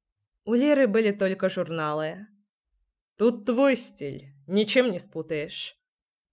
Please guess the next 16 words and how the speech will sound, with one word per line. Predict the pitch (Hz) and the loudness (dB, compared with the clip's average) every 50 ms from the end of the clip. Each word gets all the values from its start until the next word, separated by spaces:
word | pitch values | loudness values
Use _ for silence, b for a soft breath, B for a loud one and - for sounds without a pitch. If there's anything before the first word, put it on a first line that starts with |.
| _ _ _ _ _ _ - | _ _ _ _ _ _ -8
"Откуда | 190 190 - - - 302 262 285 | -8 -8 -6 -4 -2 0 2 2
вы | 254 262 | 2 0
знаете, | 220 214 214 262 294 320 311 311 269 | 0 2 2 2 2 2 2 0 -2
какой | - 214 208 - 247 247 247 | -2 -4 -2 2 2 4 4
у | 240 | 4
меня | 240 233 226 233 | 4 2 2 0
стиль?" — | 233 - - - 156 127 107 - - - _ _ _ _ _ _ _ _ - | -2 -6 -12 -12 -10 -10 -10 -12 -14 -20 _ _ _ _ _ _ _ _ -8
насторожилась | 185 196 190 - - 190 185 185 185 - 175 170 175 175 - - | -6 -6 -2 0 2 4 4 4 2 2 2 2 2 0 -2 -4
я. | 170 170 151 156 - - - _ _ _ _ _ _ _ _ _ _ _ _ - | -4 -4 -4 -4 -6 -10 -18 _ _ _ _ _ _ _ _ _ _ _ _ -6
"Ведь | 202 226 226 220 | -6 -4 -2 0
мужчина | 226 240 240 240 - - 294 302 285 247 | 2 2 2 2 2 0 0 2 2 2
никогда | 214 208 202 202 208 220 214 202 202 170 196 226 262 | 2 2 2 2 2 0 0 0 2 2 2 2 2
на | 277 277 | 2 0
меня | 240 208 202 196 | 0 0 2 2
не | 202 202 208 | 0 0 0
смотрел, | 208 208 220 220 - - 190 156 139 - 185 | -2 -4 -8 -8 -8 -6 -6 -6 -6 -8 -10